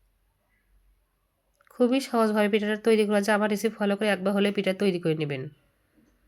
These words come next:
তো এবার পরিবেশন করব। দেখুন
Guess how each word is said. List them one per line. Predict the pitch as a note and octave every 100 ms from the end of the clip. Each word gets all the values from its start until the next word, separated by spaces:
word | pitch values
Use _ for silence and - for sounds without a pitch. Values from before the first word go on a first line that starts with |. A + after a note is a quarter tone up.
| _ _ _ _ _ _ _ _ _ _ _ _ _ _ _ A#3
তো | A3
এবার | A3 G#3+
পরিবেশন | A3+ G#3+ G#3 A3+ A3
করব। | A3 G#3+ G#3 G3
দেখুন | G3 G#3